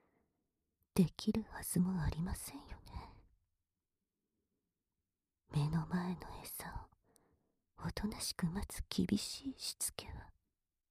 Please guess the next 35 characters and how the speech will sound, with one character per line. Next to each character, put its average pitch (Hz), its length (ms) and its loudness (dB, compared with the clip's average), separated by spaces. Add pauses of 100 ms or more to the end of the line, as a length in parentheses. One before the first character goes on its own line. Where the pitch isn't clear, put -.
(120)
受 190 140 2
け - 140 -4
て - 120 -4
い - 160 -12
な - 160 0
い - 60 -6
で - 120 -6
し - 220 -6
ょ - 80 -4
う - 40 -8
し。 - 280 -12 (2000)
七。 156 200 2 (1800)
好 - 160 0
き 165 140 6
な 165 120 2
だ - 140 -2
け - 140 -8
し - 260 -6
こ - 140 -6
っ - 80 -18 (180)
て、 - 140 -16 (880)
好 - 80 -2
き 196 160 4
な 208 100 4
だ 226 140 -4
け - 120 -6
気 - 180 -2
持 226 100 0
ち - 200 -2
よ 277 80 0
く - 140 -8
な 226 100 -2
っ - 120 -6
て - 80 -6
い - 40 -12